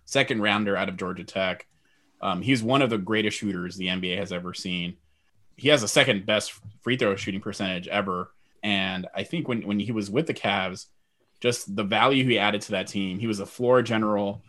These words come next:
um, and he was the second player after Larry Bird and only one of eight players to join the fifty forty ninety. So we just talked about Middleton almost being close. Mark Price actually did that. Um, he won the three-point contest in ninety-three ninety-four.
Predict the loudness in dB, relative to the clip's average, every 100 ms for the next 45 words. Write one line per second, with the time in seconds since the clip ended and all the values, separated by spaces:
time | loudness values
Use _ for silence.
0 | -18 -18 -20 -6 -2 -2 -4 -6 -2 0
1 | 0 0 0 0 0 2 2 2 4 4
2 | 2 0 -2 0 0 -2 -4 -4 -6 -12
3 | _ _ -6 -4 -2 0 0 0 0 -2
4 | -2 -4 -4 -6 -4 -2 -2 -2 -6 -6
5 | -6 -6 -4 -4 -6 -6 -6 -4 -2 2
6 | 2 2 0 -4 -4 -6 -6 -6 -2 -2
7 | -4 -4 -4 -2 -4 -4 -8 _ _ _
8 | 0 4 2 2 0 -4 -4 -8 -8 -8
9 | -6 -8 -8 _ _ _ _ _ -2 0
10 | 2 0 2 0 -2 -2 0 0 0 -2
11 | -2 -4 -2 -2 -4 -4 -4 -6 -6 -2
12 | 0 0 -2